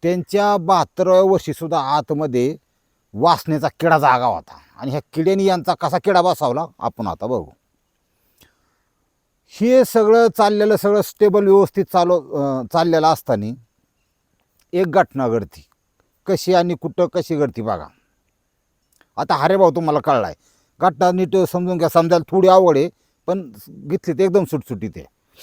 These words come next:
हरे भाऊ कळलाय, तारीख आहे पंधरा नोव्हेंबर दोन हजार चोवीस.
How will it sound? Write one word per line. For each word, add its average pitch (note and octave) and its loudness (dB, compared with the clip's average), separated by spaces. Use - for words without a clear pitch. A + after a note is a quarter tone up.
हरे D#3 2
भाऊ D#3 6
कळलाय, E3+ 2
तारीख F3 4
आहे E3+ 2
पंधरा F3+ 2
नोव्हेंबर D#3 0
दोन D3 -2
हजार G#2 -8
चोवीस. - -20